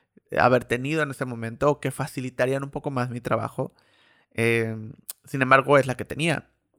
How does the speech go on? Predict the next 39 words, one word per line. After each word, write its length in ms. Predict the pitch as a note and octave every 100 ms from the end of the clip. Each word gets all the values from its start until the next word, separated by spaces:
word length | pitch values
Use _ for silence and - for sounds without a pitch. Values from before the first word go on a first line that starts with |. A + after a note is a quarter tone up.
| -
Y 300 | C3+ B2 A#2+
decidí 380 | B2 - C3 C3
no, 260 | B2+ B2+ -
no 120 | C3
invertir 640 | B2+ C3 A#2 - C#3 C#3
o 100 | B2+
no 220 | A#2+ B2 B2
pedir 180 | B2
un 120 | A#2+ G#2+
préstamo 580 | C#3 C3 - A#2+ A#2+ B2
o 100 | A#2
no 260 | A2+ A#2 A#2
sacarlo 500 | A#2 - A#2 A2+ A2
a 40 |
meses 220 | A2+ C3
de 80 | B2+
intereses. 500 | A#2+ B2 A2 B2 C3 - - - _ _ _ _ _ - - - -
De 100 | D3+
ninguna, 360 | F3 F#3 G3 G#2
o 80 |
sea, 180 | D#3+ D3+ D#3 - -
de 100 | D3
ninguna 340 | C#3+ D#3+ F3+
forma, 500 | - E3+ F3 G#3+ - _ _
eh, 380 | B2 A#2+ A#2+ A#2 - - _ _ _ _ _ _ _ _ _ _ _ -
consideré 840 | C#3 B2+ - C#3 C3+ C3 E3 G3+
el 160 | C3+ B2+
hecho 220 | B2 C#3+
de 100 | C3
comprar 320 | A2+ A2+ A#2+
una 160 | A#2 A#2
nueva. 320 | A2+ G#2+ - -
¿Por 160 | D#3 E3
qué? 200 | A3 A3+ _ _ _ - _ _
Porque 360 | - C#3 - C#3
mi 140 | D3
idea 360 | D3 D3 C#3+ D3+
era, 200 | C3 C3+
bueno, 340 | D#3+ C#3+ G#2